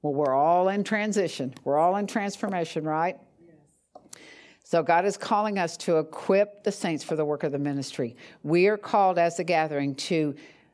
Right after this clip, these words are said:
get, to get you connected, to get you healed, to get you equipped, and to get you walking in your destiny so you can get where you need to go.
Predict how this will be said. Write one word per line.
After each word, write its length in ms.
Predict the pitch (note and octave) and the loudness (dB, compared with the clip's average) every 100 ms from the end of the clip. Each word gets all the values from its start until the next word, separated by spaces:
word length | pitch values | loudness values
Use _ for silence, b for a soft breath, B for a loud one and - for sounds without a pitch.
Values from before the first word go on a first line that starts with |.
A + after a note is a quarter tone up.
| B _ _ _ D3+ | B _ _ _ -2
get, 580 | F3+ F#3+ - - _ | 0 0 -2 -14 _
to 100 | - | -8
get 200 | D#3 F3+ | -2 -2
you 100 | F#3 | -2
connected, 540 | F#3 F#3+ E3 - D#3+ D3+ - | -4 -4 -4 -4 -8 -8 -8
to 120 | E3 D3+ | -4 -2
get 200 | E3 - | -2 -4
you 160 | E3+ | -6
healed, 460 | E3 D#3+ D#3 D3 C#3+ _ | -4 -2 0 -2 -6 _
to 80 | D#3 | -8
get 200 | C#3+ D#3+ | -6 -4
you 160 | E3 F3+ | -2 -2
equipped, 520 | F3+ - C#3+ C#3 - B B B B | -2 -2 -2 -2 -10 B B B B
and 120 | D3+ | -6
to 80 | D3+ | -4
get 160 | D3+ E3 | -4 -2
you 140 | F3+ | 0
walking 320 | F3 F3 G3 | 0 -2 -2
in 100 | G#3 | -2
your 140 | G#3 G#3 | -4 -2
destiny 580 | F3 D#3 D#3+ D#3 D3 C#3 | -4 -4 -4 -2 -4 -4
so 120 | - | -4
you 160 | D#3 C#3 | -2 -2
can 180 | C#3+ | -4
get 300 | C#3 E3 - - _ | -2 -2 -4 -10 _
where 120 | D#3+ | -6
you 100 | D3+ | -4
need 200 | D3 C#3 | -4 -4
to 60 | C3 | -6
go. 260 | B2 A2 | -6 -8